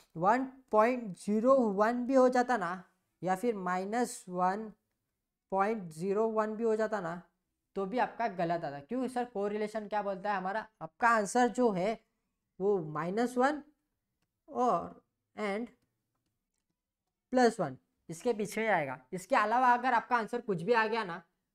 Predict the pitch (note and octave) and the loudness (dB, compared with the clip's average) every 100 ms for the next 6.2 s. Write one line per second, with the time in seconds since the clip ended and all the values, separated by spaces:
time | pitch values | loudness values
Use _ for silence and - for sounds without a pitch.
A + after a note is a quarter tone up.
0 | _ - A3+ A3+ E3 D#3 D3 A2+ _ _ | _ -4 0 2 2 0 -6 -14 _ _
1 | _ _ _ _ _ _ _ _ _ _ | _ _ _ _ _ _ _ _ _ _
2 | _ _ _ - G3+ B3 B3 A3+ A#3+ A3 | _ _ _ 0 6 6 6 6 4 4
3 | G#3 A3+ A#3 A#3 A3+ A3 A3+ A3 A#3 - | 4 4 2 2 0 2 2 2 0 2
4 | G#3 G#3 G#3+ G3 A3+ A3 G#3+ A3 G#3+ A3 | 0 0 -2 0 0 2 0 -2 -2 -2
5 | G#3 G3 F3+ G3+ G3+ F3+ F3+ G3 G#3+ G#3 | -2 -2 -4 -4 -4 -2 -2 0 2 2
6 | G#3 | 0